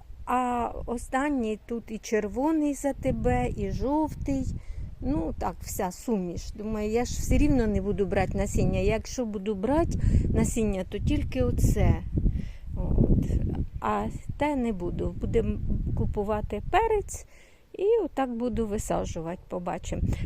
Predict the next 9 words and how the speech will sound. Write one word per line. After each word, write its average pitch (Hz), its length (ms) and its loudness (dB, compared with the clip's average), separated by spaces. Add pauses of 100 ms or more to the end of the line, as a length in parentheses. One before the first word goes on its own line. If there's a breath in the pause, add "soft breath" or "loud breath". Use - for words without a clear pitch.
Значить, 254 340 -2
під 311 160 4
низ 294 280 6
я 214 140 2
положила 190 680 -2
добриво 202 640 0 (1900 loud breath)
і 269 140 2
трішки 247 500 -4
пісочку. - 680 -12